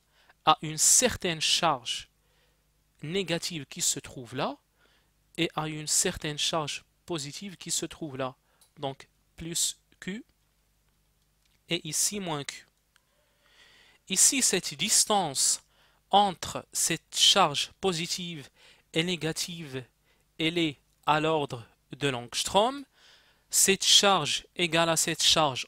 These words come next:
en valeur absolue. Cette distance, elle est très petite, donc on obtient un dipôle électrique. Donc on a obtenu un dipôle électrique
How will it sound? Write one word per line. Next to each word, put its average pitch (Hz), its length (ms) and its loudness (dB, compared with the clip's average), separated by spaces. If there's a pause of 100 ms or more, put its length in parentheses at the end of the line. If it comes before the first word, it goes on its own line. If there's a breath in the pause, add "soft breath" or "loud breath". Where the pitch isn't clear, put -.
en 170 220 -2
valeur 117 420 -10
absolue. 185 540 -2 (640 soft breath)
Cette - 420 2
distance, 190 480 -2
elle 151 80 -2
est 147 60 -2
très - 180 -6
petite, - 400 -8 (220 loud breath)
donc 190 260 4
on 185 140 0
obtient 165 320 0
un 139 80 -4
dipôle 139 340 -4
électrique. - 560 -10 (920)
Donc - 200 -8 (160)
on 147 160 -2
a 147 160 -2
obtenu 196 400 0
un 156 160 -2
dipôle 175 420 -6
électrique - 600 -8